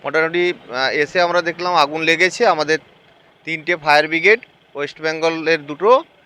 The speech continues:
এবং পিডিসিএল এর একটা ফায়ার ব্রিগেড এসে আমরা কাজ করি এবং টোটাল ফায়ারটাকে আমরা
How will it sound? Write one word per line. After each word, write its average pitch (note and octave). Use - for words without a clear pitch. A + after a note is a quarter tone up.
এবং C#3+
পিডিসিএল E3
এর D#3
একটা G#3+
ফায়ার C3+
ব্রিগেড D3
এসে C4
আমরা C#3
কাজ C3+
করি G3+
এবং D3
টোটাল E3
ফায়ারটাকে D3+
আমরা F3